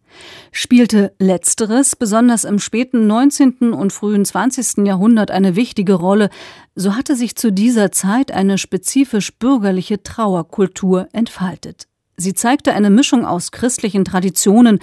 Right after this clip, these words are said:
privater Emotionalität und symbolisch-gesellschaftlicher Repräsentation. Im Mittelpunkt stand dabei die Feier der individuellen Lebensleistung des meist männlichen Verstorbenen.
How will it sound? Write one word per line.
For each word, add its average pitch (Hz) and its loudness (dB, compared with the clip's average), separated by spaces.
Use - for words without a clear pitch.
privater 202 0
Emotionalität 196 -2
und 233 0
symbolisch-gesellschaftlicher 202 -2
Repräsentation. 180 -6
Im 196 6
Mittelpunkt 254 4
stand 202 -2
dabei 196 0
die 202 -2
Feier 269 -2
der 208 0
individuellen 214 2
Lebensleistung 202 0
des 185 -2
meist 214 -2
männlichen 196 2
Verstorbenen. - -6